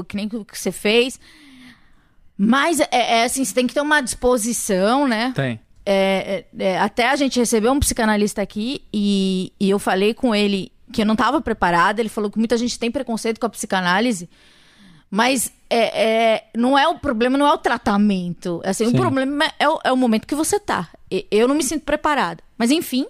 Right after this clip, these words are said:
Speaker 1: eu fiz essa sessão e falei algumas coisas que, de, de, detalhadas da minha infância, et cetera.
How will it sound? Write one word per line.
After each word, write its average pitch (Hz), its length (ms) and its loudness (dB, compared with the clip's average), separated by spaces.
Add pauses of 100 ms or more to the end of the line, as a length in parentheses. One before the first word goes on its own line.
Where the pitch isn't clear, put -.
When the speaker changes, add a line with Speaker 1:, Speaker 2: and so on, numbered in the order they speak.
(120)
Speaker 1:
eu 214 160 2
fiz 285 500 0
essa 208 220 -6
sessão 214 580 -8
e 269 60 -4
falei 262 280 2
algumas 233 300 0
coisas 190 400 -6 (640)
que, 180 240 -6
de, 175 240 -2
de, 160 200 -2
detalhadas 202 800 0
da 196 100 0
minha 202 160 0
infância, 202 400 0
et 233 120 -6
cetera. 175 320 -8